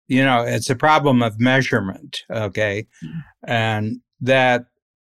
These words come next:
Speaker 1: people who are self-confident actually have measurements, and people who have self-esteem have comparisons.
Speaker 2: Oh, tell me more about that.
Speaker 1: Yeah, well, how they feel about themselves comes from a constant, never-ending comparing themselves with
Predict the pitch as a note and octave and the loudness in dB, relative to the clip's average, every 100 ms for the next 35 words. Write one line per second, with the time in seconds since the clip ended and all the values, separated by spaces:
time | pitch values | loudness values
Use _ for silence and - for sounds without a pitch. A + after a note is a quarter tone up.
0 | - E3+ F3+ E3 C#3 A2+ D3+ - - D3 | -2 0 4 4 4 4 2 2 2 2
1 | D3 - A#2 G#2 A2 G#2+ - G#2 A2+ G2 | 2 0 -2 -2 -2 -2 -2 0 0 0
2 | G#2+ A2 - B2+ D3+ F#3 - _ _ _ | -2 -2 -2 -2 -2 -6 -12 _ _ _
3 | _ - A#2+ A2+ G#2 C#3+ C3+ C3 A2 A2 | _ -6 -2 -2 0 2 4 2 2 2
4 | A#2 G#2+ - A2 A#2 - C#3 A#2+ G#2+ G#2+ | 0 0 -2 -2 -4 -4 -2 -2 -2 -2
5 | G2 - G2 B2 B2 G#2+ - - - - | -4 -6 -2 0 0 0 -6 -12 -12 -16
6 | _ _ _ _ _ _ - A3 G#3+ G3+ | _ _ _ _ _ _ 0 4 4 4
7 | F#3 E3+ F3 - F#3+ F3 E3+ E3 D#3+ D3+ | 4 2 0 -2 2 2 2 0 -2 -2
8 | D3+ C3+ C#3 C3+ - - G#3+ F3+ A#2+ E3+ | -2 -2 -4 -6 -12 -2 0 2 2 2
9 | D#3+ C#3 C#3 _ - D3+ E3+ D#3+ D3+ A#2+ | 4 2 0 _ 0 2 4 4 2 2
10 | D3+ D#3+ D3 B2+ G#2+ A2+ G#2+ G2 A#2 G#2 | 2 2 4 2 2 0 0 -2 -2 0
11 | G#2+ G#2+ - _ _ - A#2 A2+ G2+ - | 0 -2 -10 _ _ -4 -2 0 -4 -2
12 | A2+ G#2+ G#2 G2 B2 A#2 A#2+ - G#2 A2+ | -2 0 -2 -2 0 0 0 -4 -6 -4
13 | G#2+ G#2+ G#2 G#2 G2+ G#2 G2 G2+ B2+ C3+ | -4 -2 -2 -4 -4 -6 -6 -4 2 2
14 | C#3+ B2+ G#2+ G2 - G2 G2 - G#2 G2 | 2 0 -2 -4 -2 -2 -4 -8 -6 -6